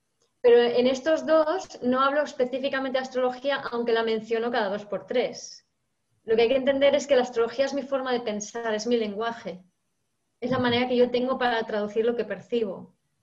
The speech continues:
Entonces, eh, está engarzado, aunque no con el lenguaje astrológico necesariamente a lo largo de todo el libro,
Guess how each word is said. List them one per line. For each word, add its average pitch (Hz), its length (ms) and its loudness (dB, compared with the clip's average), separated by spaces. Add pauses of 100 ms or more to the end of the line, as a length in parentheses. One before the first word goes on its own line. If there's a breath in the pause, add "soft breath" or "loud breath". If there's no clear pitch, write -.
(500)
Entonces, 240 800 2
eh, 226 380 4
está 240 340 0
engarzado, 269 840 0
aunque 220 320 -4
no 240 140 -2
con 254 120 0
el 247 100 2
lenguaje 233 380 -2
astrológico 233 720 -2
necesariamente 214 680 -4
a 208 40 2
lo 208 100 0
largo 208 160 -2
de 202 80 -4
todo 208 120 0
el 202 140 -2
libro, 233 420 0